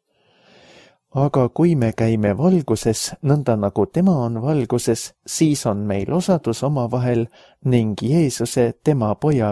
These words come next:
veri, puhastab meid kogu patust.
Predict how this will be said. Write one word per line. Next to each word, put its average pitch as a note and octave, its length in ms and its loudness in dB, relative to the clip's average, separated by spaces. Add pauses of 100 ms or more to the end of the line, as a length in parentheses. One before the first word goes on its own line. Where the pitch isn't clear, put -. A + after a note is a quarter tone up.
veri, C3+ 340 2
puhastab - 680 -4
meid A2+ 360 -2
kogu D#3 280 -2
patust. - 680 -8